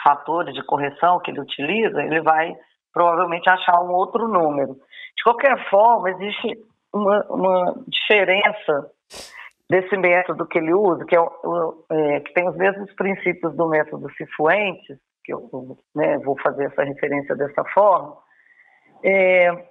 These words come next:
porque o I C M bio quis achar uma metodologia que fosse mais dinâmica para atender a realidade da gestão das unidades e que fosse considerar dois pontos.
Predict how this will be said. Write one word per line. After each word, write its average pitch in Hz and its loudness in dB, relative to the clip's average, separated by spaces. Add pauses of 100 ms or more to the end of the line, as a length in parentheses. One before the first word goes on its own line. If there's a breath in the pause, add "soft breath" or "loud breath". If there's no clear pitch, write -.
(180)
porque 233 0
o 233 4
I 247 -8
C 240 2
M 214 -4
bio 208 -2
quis 214 -4
achar 202 4
uma 208 0
metodologia 190 0
que - -14
fosse 208 -2
mais 208 2
dinâmica 196 0
para 190 4
atender 196 0
a 196 4
realidade 190 2
da 185 0
gestão 170 -2
das 160 -4
unidades 160 0 (680)
e 202 -8
que 233 -2
fosse 240 2
considerar 214 2
dois 233 -2
pontos. 160 0